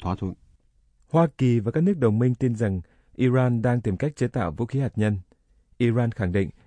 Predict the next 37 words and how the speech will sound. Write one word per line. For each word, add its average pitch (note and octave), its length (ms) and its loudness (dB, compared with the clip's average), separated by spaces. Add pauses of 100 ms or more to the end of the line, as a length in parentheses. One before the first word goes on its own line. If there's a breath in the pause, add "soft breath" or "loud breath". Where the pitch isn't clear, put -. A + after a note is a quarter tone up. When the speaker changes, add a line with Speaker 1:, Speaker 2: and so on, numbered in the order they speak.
Speaker 2:
chương D#3+ 140 0
trình A#2 180 0
của G2 100 -2
họ G#2 400 -2
chỉ G2 220 -4
được F2+ 220 -4
dùng G2 300 -2 (280)
cho A2+ 160 -4
các D3+ 180 -4
mục A2 120 -2
đích C#3 160 -4
hòa G#2+ 140 -4
bình. E2+ 220 -4 (800)
Trong E3+ 140 0
một B2 120 0
tuyên C3+ 160 2
bố B2 280 0
phổ A#2+ 100 2
biến G2+ 260 -2
qua B2+ 120 -4
băng A#2 180 -2
video A2 340 -2
ngày F#2+ 180 -2
hôm G#2 200 -4
thứ A2+ 120 -6
Ba, G#2+ 280 -2 (400 soft breath)
Bộ B2 160 0
trưởng G#2+ 400 -2
Zarif A#2+ 320 0 (100)
nói A2+ 340 0 (220 soft breath)
năng C#3 200 2
lượng A2 120 0
hạt G#2+ 120 -4
nhân A#2+ 360 0
sẽ G#2 180 -4
đưa C3 100 0
Iran A#2+ 380 0